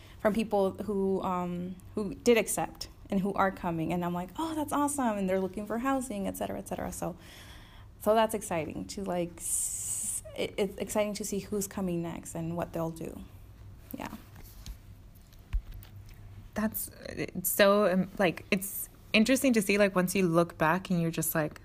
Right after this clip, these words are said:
Speaker 2: "Oh, snap." <laughs> Like, <laughs>
Speaker 1: Yeah.
Speaker 2: I should've,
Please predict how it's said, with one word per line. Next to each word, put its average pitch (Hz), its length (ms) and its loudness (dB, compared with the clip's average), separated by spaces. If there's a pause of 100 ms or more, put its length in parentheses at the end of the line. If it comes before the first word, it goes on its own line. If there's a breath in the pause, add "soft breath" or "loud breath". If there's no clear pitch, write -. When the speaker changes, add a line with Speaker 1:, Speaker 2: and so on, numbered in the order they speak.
(140)
Speaker 2:
"Oh, 160 140 -2
snap." 160 500 0
<laughs> - 60 -18
Like, 220 300 12
<laughs> - 0 -
Speaker 1:
Yeah. 370 920 10
Speaker 2:
I 226 60 10
should've, 220 600 6